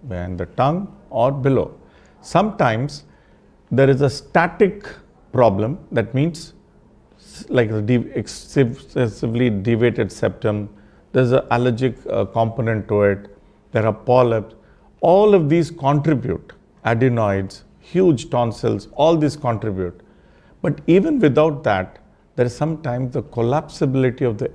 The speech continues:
airway also requires an attention to find out which level of obstruction in the airway.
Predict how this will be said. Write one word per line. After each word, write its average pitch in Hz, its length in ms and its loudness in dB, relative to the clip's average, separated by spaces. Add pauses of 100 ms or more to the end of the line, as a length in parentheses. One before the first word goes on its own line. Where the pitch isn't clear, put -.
airway 98 640 -2 (460)
also 135 760 2 (440)
requires 127 760 0 (100)
an 107 120 -4
attention 123 520 -2
to 107 80 -2
find 117 320 -4
out 127 200 -4
which 131 480 -2
level 117 380 2
of 110 120 -4
obstruction 104 720 -8 (400)
in 104 140 -4
the - 220 -2
airway. - 440 -6